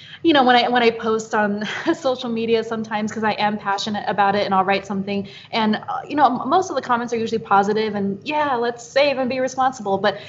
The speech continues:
once in a while, there'll be the person who, um, is obviously not welcoming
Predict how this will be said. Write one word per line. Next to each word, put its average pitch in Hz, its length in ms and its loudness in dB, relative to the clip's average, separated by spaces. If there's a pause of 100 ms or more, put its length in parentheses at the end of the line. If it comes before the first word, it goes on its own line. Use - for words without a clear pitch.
(120)
once 254 240 0
in 285 60 -2
a 277 80 2
while, 330 240 6
there'll 240 140 2
be 240 100 -4
the 226 80 -2
person 269 480 -4
who, 214 460 -2 (340)
um, 202 320 4
is 214 180 0
obviously 208 720 2 (140)
not 220 260 6
welcoming 214 640 2